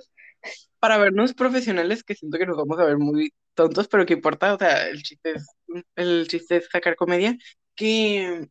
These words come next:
que por eso lo hacemos, ah, que hay que hablar como si la ge-,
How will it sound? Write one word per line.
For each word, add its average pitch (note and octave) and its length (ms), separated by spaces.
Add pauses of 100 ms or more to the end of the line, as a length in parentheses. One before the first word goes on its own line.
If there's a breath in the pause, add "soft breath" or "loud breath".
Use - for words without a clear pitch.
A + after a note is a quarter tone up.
que F3 120
por E3+ 100
eso E3 140
lo E3+ 80
hacemos, F3 320
ah, F3 380 (440)
que G3+ 120
hay G3 100
que A3+ 80
hablar A3+ 240
como B3 200
si A#3+ 120
la F#3+ 100
ge-, F#3+ 140